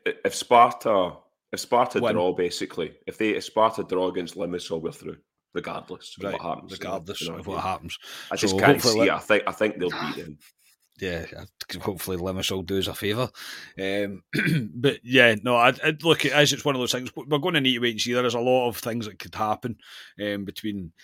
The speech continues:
Speaker 2: um, then and, uh, uh, on the night of the game. I mean, by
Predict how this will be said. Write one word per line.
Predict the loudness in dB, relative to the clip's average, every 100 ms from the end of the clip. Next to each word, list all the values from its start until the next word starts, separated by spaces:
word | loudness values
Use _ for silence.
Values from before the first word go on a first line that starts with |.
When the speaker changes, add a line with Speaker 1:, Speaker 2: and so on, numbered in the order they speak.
| -20 _
Speaker 2:
um, | -4 -2 -4 -6 -4
then | -4 -2
and, | -4 -4
uh, | -4 -4 -2
uh, | -6 -4
on | -2 0
the | 0
night | 2 0
of | 0
the | -4
game. | -2 0 0
I |
mean, | 0 -2
by | -2 -2 -4